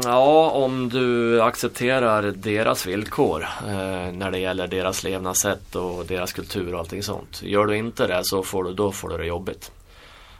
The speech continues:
Eh, accepterar man på att du är i Ryssland och gör det bra, så då får du stor respekt och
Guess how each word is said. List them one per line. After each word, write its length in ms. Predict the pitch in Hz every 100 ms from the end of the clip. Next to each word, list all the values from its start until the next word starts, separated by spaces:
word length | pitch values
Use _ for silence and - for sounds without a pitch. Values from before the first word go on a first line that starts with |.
| -
Eh, 680 | - 92 90 90 85 85 76
accepterar 600 | 101 - 110 95 117 123
man 400 | 101 90 87 73 - - - - - - - - - - -
på 100 | 90
att 100 | 80
du 160 | 92
är 80 | 101
i 100 | 85
Ryssland 480 | 85 95 92 80 78
och 320 | 92 - - - -
gör 460 | 87 90 82 78 - - - - -
det 80 | 90
bra, 280 | 104 104 69 - - - - - - - -
så 500 | - 104 90 80 78 87
då 120 | 98
får 160 | 90 87
du 60 |
stor 240 | 85 95 85
respekt 400 | 85 85 82 69
och 200 | -